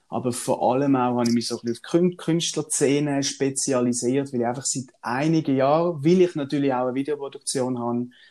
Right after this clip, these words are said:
ähm, einfach diverse Künstler, wie zum Beispiel die Letty, ähm, betreuen darf und will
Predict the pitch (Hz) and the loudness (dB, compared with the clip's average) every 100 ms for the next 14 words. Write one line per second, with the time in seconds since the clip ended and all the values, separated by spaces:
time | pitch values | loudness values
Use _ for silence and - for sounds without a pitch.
0 | _ _ _ - 117 120 127 - 135 123 | _ _ _ -4 0 0 -4 -4 2 4
1 | 131 131 - 160 180 - 156 120 131 143 | 2 0 0 2 2 0 0 0 2 2
2 | 143 151 156 156 165 156 139 147 - 165 | 0 -2 -2 -2 -4 2 2 2 0 -2
3 | 165 _ - - - - 113 120 120 123 | -2 _ -20 -20 -14 -6 -2 2 2 2
4 | 127 123 113 131 135 131 127 - - _ | 0 2 4 4 4 2 0 -4 -14 _
5 | - 117 113 | -6 -4 -2